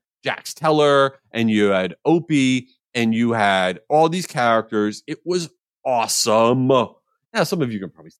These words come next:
I don't know, Sopranos or Friends or, ah, now, come on. I will tell you, and I get made fun of a lot, and I gotta work on this.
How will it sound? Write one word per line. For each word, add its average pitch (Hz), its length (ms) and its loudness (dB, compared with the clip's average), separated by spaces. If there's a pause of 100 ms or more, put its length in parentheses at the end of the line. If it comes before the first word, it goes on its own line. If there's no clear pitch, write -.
(140)
I 101 60 -16
don't 69 160 -18
know, - 120 -20 (140)
Sopranos 95 1040 -8
or 67 200 -18 (360)
Friends 107 760 2
or, 98 140 0
ah, 143 280 0
now, 120 140 -2
come 95 220 -4
on. 64 180 -10 (500)
I 139 80 4
will 135 160 4
tell 220 240 2
you, 110 160 2
and 110 80 0
I 120 60 2
get 139 120 0
made 139 220 0
fun 214 160 0
of 127 80 0
a 107 40 0
lot, 104 200 0
and 117 100 -14
I 113 80 -8
gotta 123 220 -6
work 180 240 -6
on 101 160 -2
this. 92 300 -8